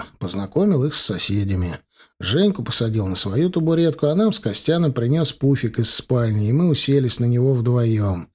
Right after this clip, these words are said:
Не очень удобно, но деваться некуда, табуретка у нас всего четыре. Галия тут же поставила перед новыми гостями тарелки с едой. Они после работы смолотили всё, что им предложили.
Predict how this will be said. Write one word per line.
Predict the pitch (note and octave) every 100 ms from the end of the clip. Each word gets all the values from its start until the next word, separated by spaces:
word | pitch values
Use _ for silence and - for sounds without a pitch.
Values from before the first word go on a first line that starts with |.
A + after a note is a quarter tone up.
| _ _ _ _ -
Не | A#2+ C#3+
очень | G#3 F#3 G3
удобно, | G3 F#3+ F#3 F3+ F#3
но | A3
деваться | F3+ D#3+ E3 - C#3+
некуда, | C#3+ C#3 A#2+ A#2
табуретка | A2+ A2+ B2 D3+ D3+ A2+
у |
нас | G#2+ A#2
всего | - G#2 G#2+
четыре. | - G2 G#2 F2+ D#2+ - _ _ _ _ _ _ _ -
Галия | A#2 G#3 A3+
тут | G#3 F#3
же | C#3
поставила | A2+ - D#3+ D#3+ C3
перед | B2+ B2
новыми | C3 F3+ D3+ A#2+
гостями | A2+ - D3+ D3 C#3
тарелки | A#2+ G#2+ A2+ G2 G#2
с | -
едой. | G#2+ G2 G2 F2+ D#2 - _ _ _
Они | - C#3 D3+
после | C3+ C3 C3+
работы | C3 C3+ D#3 C#3+
смолотили | - C3+ B2+ B2 D3+ C3+
всё, | - C#3+
что | - C3+
им | A#2+
предложили. | B2+ B2 B2 A#2 A#2+ G#2 E2